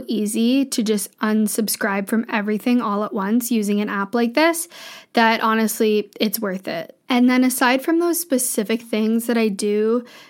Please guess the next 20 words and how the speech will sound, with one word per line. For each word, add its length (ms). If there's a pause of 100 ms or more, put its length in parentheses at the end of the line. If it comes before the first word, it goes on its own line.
(140)
to 520
cleanse 420
my 140
digital 420
space, 680 (640)
I 140
also 760
like 220
to 100
have 480
intentional 800
time 380
away. 500 (320)
So 480
I've 220
been 140
able 180
to 120
identify 760
that 320